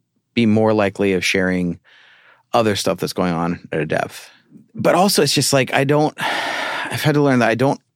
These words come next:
necessarily trust my discomfort as my truth teller, like, my discomfort with vulnerability as a truth teller, because I think that's w-, w-, one spot that this can get stuck is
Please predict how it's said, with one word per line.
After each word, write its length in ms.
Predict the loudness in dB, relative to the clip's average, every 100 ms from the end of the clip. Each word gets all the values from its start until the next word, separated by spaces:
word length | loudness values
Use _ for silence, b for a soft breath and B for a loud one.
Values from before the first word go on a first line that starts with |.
| _ _ -2
necessarily 640 | 0 2 0 0 2 2 2
trust 800 | -2 0 2 2 0 -6 -12 -16 _ _ _ _ _ 0
my 220 | 2 2
discomfort 1040 | 0 -4 -4 -4 -2 -2 -2 -4 -6 -10 -14 _ _ -4
as 320 | 0 0 -2
my 140 | -4 -4
truth 300 | -2 -4 -4
teller, 420 | -8 -6 -10 -10 _ b b b b b
like, 320 | -2 -2 -4 -4
my 240 | 0 2
discomfort 720 | 2 0 -2 -2 -2 0 0
with 120 | -2 0
vulnerability 800 | 0 2 0 0 -2 -2 -2 0
as 220 | -2 -2
a 40 |
truth 300 | -4 -2 -4 -2
teller, 340 | -4 -2 -6 -10 B B B
because 260 | -2 0 2
I 60 | 2
think 240 | 2 0
that's 440 | 2 2 2 -4 -8 _ _ _
w-, 220 | -4 -4
w-, 240 | -2 -2 0
one 460 | 0 2 4 4 2
spot 400 | 0 0 0 0
that 120 | -4
this 140 | -4
can 140 | -2 -2
get 160 | -2
stuck 480 | -4 -2 0 0 0
is 220 | -2 -2